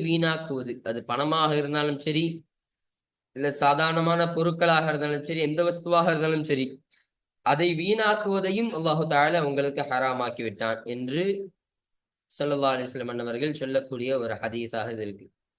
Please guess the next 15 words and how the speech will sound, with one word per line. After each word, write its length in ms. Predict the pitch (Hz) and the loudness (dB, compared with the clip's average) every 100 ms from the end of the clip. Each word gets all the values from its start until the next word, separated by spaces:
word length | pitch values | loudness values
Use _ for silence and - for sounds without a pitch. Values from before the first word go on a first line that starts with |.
| _ | _
இதன் 320 | 110 107 123 123 | -10 -8 -6 -4
காரணமாக 460 | 120 127 123 120 127 | -4 -2 -2 -2 0
தான் 200 | 156 175 | 0 -2
அல்லாஹ் 320 | 123 143 160 - | -2 -2 -2 -2
ஹராம் 340 | 131 131 131 120 | -2 0 -2 -2
ஆக்கி 180 | 117 110 104 | -6 -8 -12
விட்டான் 300 | 104 107 - 107 | -8 -10 -10 -10
என்ற 120 | 113 110 | -10 -6
தலைப்பின் 380 | 120 131 120 117 | -4 -4 -4 -8
கீழ் 140 | 139 107 | -6 -6
இந்த 100 | 101 | -6
ஹதீஸானது 520 | 110 113 107 104 117 107 | -6 -6 -8 -8 -6 -6
அமைகின்றது. 500 | 101 101 95 90 87 - _ _ _ _ _ _ _ _ _ _ _ _ _ _ _ _ _ _ - | -6 -6 -8 -12 -14 -18 _ _ _ _ _ _ _ _ _ _ _ _ _ _ _ _ _ _ -8
அப்போ 220 | 127 156 190 196 131 | 0 4 4 2 -2
இன்றைய 300 | 127 131 | -6 -4